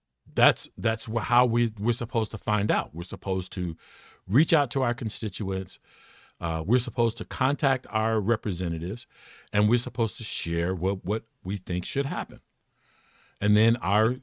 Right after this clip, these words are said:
our representatives then take our concerns and issues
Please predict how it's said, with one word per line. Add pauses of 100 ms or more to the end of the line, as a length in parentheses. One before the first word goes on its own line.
(140)
our
representatives (440)
then (380)
take
our
concerns
and
issues